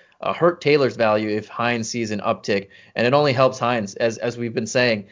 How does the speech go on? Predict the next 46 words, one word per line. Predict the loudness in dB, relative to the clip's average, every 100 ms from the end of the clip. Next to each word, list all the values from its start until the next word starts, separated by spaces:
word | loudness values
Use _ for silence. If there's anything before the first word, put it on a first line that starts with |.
| _ _ _
Phillip | 4 6 8
Rivers | 6 4 4
loves | 2
his | 2
quarterback, | 0 4 4 2 -2 -6 _
Frank, | 0 0 0
or | -2 -2
running | 0 0 2 0
backs. | -2 -2 -12 _ _ _ -8
Reich | 2 2 4
knows | 4 4 4
this, | 0 0 -6 -4
um, | 2 4 2 0 -14 -8
and | -6
Hines | 0 0 0 -4 _ _
is | -2 -2
one | 2 2
of | 2
the | 0 -2
better | 4 4 4
route | 4 4 4
running | 2 0 -4 -2
running | -2 -2 -2
backs, | -2 -2 -6
and | -6 -8
he | -12 -8
has | -2 0 0
really | 0 -2 0
good | -2
hands | -2 -2 -2
for | -4
a |
running | 0 0 0
back. | -2 0
So, | 2 2 -2 -10 -20 -20 -6
um, | -2 -2 -4 -12 -8
maybe | 0 2 2
he's | 2 0
the | 2
next | 2 2
Danny | 4 4 4
Woodhead, | 6 6 6 4
maybe | 2 -2 0
he's | 0
the | -2
next | 2 2 0